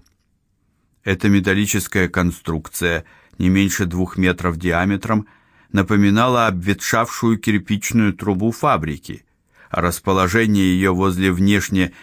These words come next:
весьма ухоженной красной трёхэтажной виллы в Хеллерупе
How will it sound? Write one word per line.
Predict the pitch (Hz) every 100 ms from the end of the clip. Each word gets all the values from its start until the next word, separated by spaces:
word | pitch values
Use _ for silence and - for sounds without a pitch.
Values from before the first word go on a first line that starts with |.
| -
весьма | 87 85 92 92
ухоженной | 95 - 110 90 87 80 80 78
красной | - 95 98 - 85 85
трёхэтажной | - 95 92 101 90 104 90 90 90
виллы | 87 101 98 90 90
в | 80
Хеллерупе | 87 90 90 101 117 127 - 131